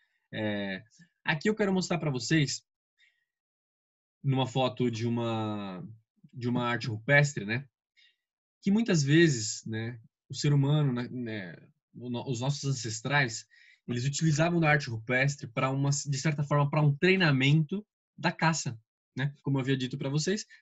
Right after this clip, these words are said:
houve aquele período de que era uma caça e coleta. Então, tinha que treinar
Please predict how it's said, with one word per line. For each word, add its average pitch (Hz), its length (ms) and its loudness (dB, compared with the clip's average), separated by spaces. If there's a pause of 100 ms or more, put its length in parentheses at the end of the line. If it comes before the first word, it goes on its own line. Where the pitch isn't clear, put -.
houve 185 220 2
aquele 190 220 0
período 185 480 4 (200)
de 165 80 0
que 156 100 0
era 180 100 2
uma 175 180 0
caça 170 340 0
e 170 60 -2
coleta. 139 480 0
Então, 156 240 0
tinha 233 260 -2
que 208 160 -6
treinar 180 480 0